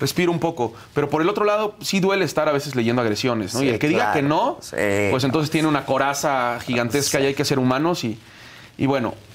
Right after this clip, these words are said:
Speaker 1: yo ya estaba harto y le dije, "¿Sabes qué? Yo creo que ya voy a hacer estos, me voy a dedicar a los puros documentales.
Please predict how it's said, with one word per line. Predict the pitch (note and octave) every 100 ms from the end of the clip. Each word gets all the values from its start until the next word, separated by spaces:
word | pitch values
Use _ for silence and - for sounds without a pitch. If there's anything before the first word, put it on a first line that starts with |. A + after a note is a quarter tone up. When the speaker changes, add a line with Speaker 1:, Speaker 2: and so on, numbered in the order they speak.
| - - C3
Speaker 1:
yo | F#3
ya | G#3+ G3+
estaba | G3 F3+ C#3+
harto | C#3+ E3+
y | C3+
le | A2+
dije, | A2+ C3+
"¿Sabes | B2+ F3
qué? | - F3+
Yo | F3
creo | F#3 E3
que | C#3+
ya | C#3+
voy | D3+
a |
hacer | D3 D3+
estos, | D3 D3 C#3
me | C#3+
voy | E3+
a | D#3+
dedicar | C3 A2 D3
a |
los | C#3+ -
puros | D3 D3
documentales. | B2 A2 G#2+ D#3 F#3 G3 F#3+